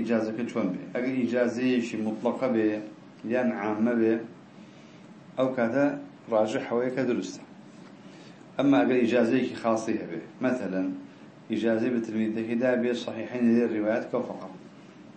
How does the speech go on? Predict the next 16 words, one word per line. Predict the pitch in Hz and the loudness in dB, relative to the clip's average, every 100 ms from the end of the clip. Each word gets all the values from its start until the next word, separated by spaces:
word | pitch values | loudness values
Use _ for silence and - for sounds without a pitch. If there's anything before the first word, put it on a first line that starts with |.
| - - - | -20 -20 -4
هەرەوە. | 131 120 82 - - - - - - - - - - - - - | 2 2 2 -4 -14 -20 -20 -20 -20 -20 -20 -20 -20 -20 -20 -10
ئیجازەی | 117 113 107 135 | -4 -2 0 2
داوە، | 139 151 135 | 2 2 4
دوانە | 120 117 95 | 4 4 2
ڕیوایەت. | 92 90 - - - - - - - - - - - - - - - - - - - - - - 104 | -2 -4 -10 -18 -20 -20 -20 -20 -20 -20 -20 -20 -20 -20 -20 -20 -20 -20 -20 -20 -20 -20 -20 -10 0
با | 160 151 | 2 4
ئیجازەی | 120 113 113 107 | 4 4 2 2
دوانی | 101 101 95 | 2 0 -2
دابێت. | 92 95 92 - - - - - - - - - | -2 -4 -6 -10 -18 -20 -20 -20 -20 -20 -20 -8
ئەی | 110 131 | -4 2
ئایا | 131 127 117 104 | 4 4 2 2
بڵێت | 113 113 107 107 110 | 2 4 2 0 -2
ئەوە، | 107 110 107 101 101 | 2 4 2 0 -2
ئەویش، | 113 110 107 - | -2 -2 -4 -6
ئەو | 117 - | -10 -8
کتێبە | - 104 110 | -4 -2 0